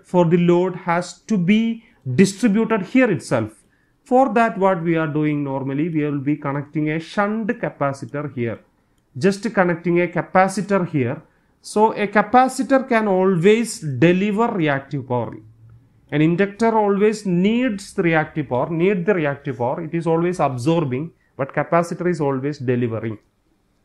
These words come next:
So this capacitor is always delivering a reactive power and it can be absorbed by the, this inductive load.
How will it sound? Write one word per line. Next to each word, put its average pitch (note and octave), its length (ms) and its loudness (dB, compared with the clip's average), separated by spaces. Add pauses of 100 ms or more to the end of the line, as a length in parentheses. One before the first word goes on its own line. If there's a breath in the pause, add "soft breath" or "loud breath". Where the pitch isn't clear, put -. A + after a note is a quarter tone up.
(160)
So G3 240 4
this F#3+ 400 0
capacitor G#3 840 2
is G#3 160 -6
always F3 400 0
delivering F#3 840 0
a F#3+ 80 0
reactive D#3 520 -4
power C#3+ 400 0 (260 soft breath)
and F3 240 0
it F3+ 240 -2
can A3 380 2
be A#3+ 140 0
absorbed E3+ 720 2
by D#3 160 2
the, D#3 160 -2
this F#3+ 320 -4
inductive D#3 540 -4
load. B2 320 0